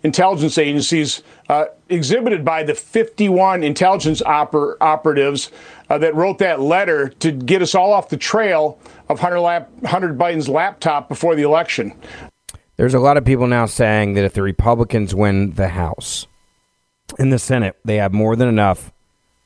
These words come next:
Speaker 2: to impeach Donald Trump. They've got the lies, they've got the laptop, they've got Afghanistan, they got the treason at the U S border, right? And take all those off. Just look at the laptop, look at the corruption, look at the money.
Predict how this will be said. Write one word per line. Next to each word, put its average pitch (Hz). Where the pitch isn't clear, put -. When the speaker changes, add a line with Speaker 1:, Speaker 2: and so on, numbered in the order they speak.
Speaker 2:
to 127
impeach 113
Donald 104
Trump. 139
They've 98
got 98
the 101
lies, 113
they've 107
got 95
the -
laptop, 110
they've 101
got 98
Afghanistan, 110
they 107
got 98
the 101
treason 113
at 95
the 98
U 98
S 90
border, 110
right? 117
And 117
take 147
all 127
those 113
off. 117
Just 120
look 139
at 117
the 107
laptop, 110
look 110
at 113
the 110
corruption, 107
look 131
at 135
the 120
money. 113